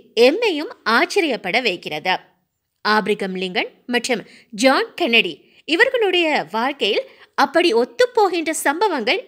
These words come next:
என்ன? பார்க்கலாமா இனி? ஆபிரகாம் லிங்கன் காங்கிரஸில் தேர்வானது ஆயிரத்து எண்ணூற்றி நாற்பத்தி ஆறில்.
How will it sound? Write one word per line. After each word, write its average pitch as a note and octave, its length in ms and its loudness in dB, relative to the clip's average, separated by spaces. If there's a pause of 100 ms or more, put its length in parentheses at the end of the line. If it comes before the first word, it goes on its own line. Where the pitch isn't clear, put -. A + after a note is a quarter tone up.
(160)
என்ன? A#3+ 320 0 (520)
பார்க்கலாமா D#4+ 600 2
இனி? C4 260 -4 (840)
ஆபிரகாம் G4 520 2
லிங்கன் C4 380 -4 (200)
காங்கிரஸில் D4 720 -4
தேர்வானது A3 640 -2 (500)
ஆயிரத்து F4 460 2
எண்ணூற்றி A3+ 460 -4
நாற்பத்தி A3+ 560 -2 (140)
ஆறில். F3+ 360 0